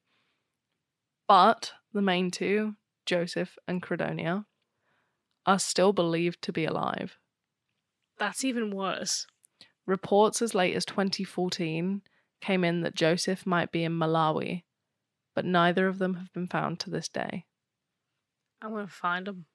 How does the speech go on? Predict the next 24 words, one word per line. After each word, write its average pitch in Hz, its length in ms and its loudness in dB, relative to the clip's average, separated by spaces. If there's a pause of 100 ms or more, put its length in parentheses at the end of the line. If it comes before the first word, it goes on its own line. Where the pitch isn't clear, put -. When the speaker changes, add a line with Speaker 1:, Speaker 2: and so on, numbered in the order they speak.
(1040)
Speaker 1:
I'm 202 80 0
gonna 190 140 0
find 170 260 2
him 185 180 -2
and 196 140 -2
I'm 175 140 -2
gonna 175 160 0
take 170 220 -4
him 175 100 -4
to - 100 -12 (520)
prison. 185 440 -4 (600)
Speaker 2:
Yeah. 196 380 -8 (760)
Punch 196 240 -6
him 196 80 -8
right 202 180 -6
in 190 140 -8
the 190 80 -10
nose. 190 260 -10 (1500)
Speaker 1:
So - 140 4
it's 226 120 4
hard 214 220 6
to 269 60 0
kinda 277 240 2
tell, 170 600 0